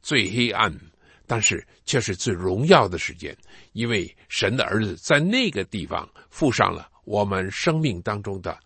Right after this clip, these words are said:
罪价，就是犯罪的代价，以至于我们来到十字架的面前的时候，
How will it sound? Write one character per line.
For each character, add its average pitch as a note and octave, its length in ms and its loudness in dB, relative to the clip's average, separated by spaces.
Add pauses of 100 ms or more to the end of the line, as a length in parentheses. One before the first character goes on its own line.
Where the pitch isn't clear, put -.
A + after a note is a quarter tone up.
(280)
罪 F2 440 -2
价， - 240 0 (380)
就 - 160 -2
是 G#2+ 280 -6 (220)
犯 B2 340 4
罪 G#2+ 240 -4
的 E2+ 160 -8
代 E2+ 300 -8
价， - 180 -6 (520)
以 B2+ 140 -2
至 F#3 160 -2
于 D#3+ 100 4
我 B2 200 4
们 A2 140 -2
来 G#2+ 220 2
到 F3 200 6
十 C#3+ 200 -2
字 F#3 140 -6
架 F3 200 -2
的 B2+ 100 -8
面 B2 280 -6
前 E2 240 -10
的 E2+ 120 -12
时 - 120 -14
候， F2+ 240 -14